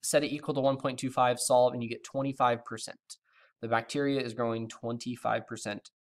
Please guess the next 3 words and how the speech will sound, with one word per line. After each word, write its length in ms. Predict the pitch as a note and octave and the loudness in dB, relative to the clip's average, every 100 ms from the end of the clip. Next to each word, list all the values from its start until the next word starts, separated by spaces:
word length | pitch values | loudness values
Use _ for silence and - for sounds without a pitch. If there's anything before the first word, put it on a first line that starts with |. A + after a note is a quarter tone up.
| _ _ _ _ | _ _ _ _
per 240 | - A2 - | 0 0 2
hour. 360 | F#2+ - - _ _ _ _ _ _ _ _ _ _ - - | 0 -2 -6 _ _ _ _ _ _ _ _ _ _ 2 8
Okay, 380 | G#3+ F3 - | 8 6 2